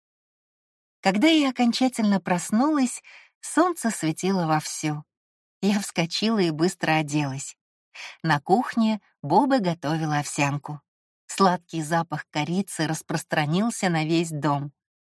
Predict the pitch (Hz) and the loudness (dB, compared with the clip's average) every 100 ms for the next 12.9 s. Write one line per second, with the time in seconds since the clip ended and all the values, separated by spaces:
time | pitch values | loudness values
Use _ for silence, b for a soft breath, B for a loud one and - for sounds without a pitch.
0 | _ _ _ _ _ _ _ 147 135 113 | _ _ _ _ _ _ _ -14 -10 -2
1 | 120 151 220 254 - 247 214 143 175 220 | 4 6 6 4 0 0 0 2 2 0
2 | - 240 165 117 113 120 135 143 - - | 0 0 0 -4 -4 0 0 0 -4 -4
3 | 147 147 - _ _ - - 151 135 135 | -2 -2 -4 _ _ -18 -4 -2 2 0
4 | 135 135 165 202 165 151 b b b 190 | 0 -2 0 0 -2 -4 b b b -2
5 | 185 175 170 160 208 240 - - 175 165 | -2 -2 0 0 0 -2 -4 -4 -4 -4
6 | 165 165 160 156 147 147 - 143 147 143 | -4 -6 -2 0 0 -2 -4 -4 -4 -8
7 | _ _ _ _ _ _ _ _ 254 339 | _ _ _ _ _ _ _ _ -2 0
8 | 151 143 190 302 - 233 - 208 202 _ | -2 0 -2 -2 -6 -10 -6 -4 -6 _
9 | _ _ - 165 160 180 247 - 151 165 | _ _ -6 -2 0 0 0 -2 -2 -2
10 | - 156 156 156 139 143 143 143 143 _ | 0 0 0 -2 -4 -4 -4 -6 -10 _
11 | _ _ _ _ 160 165 185 160 151 156 | _ _ _ _ -2 2 2 2 -2 0
12 | 160 156 151 147 143 143 151 196 208 | 0 2 0 0 0 2 4 2 2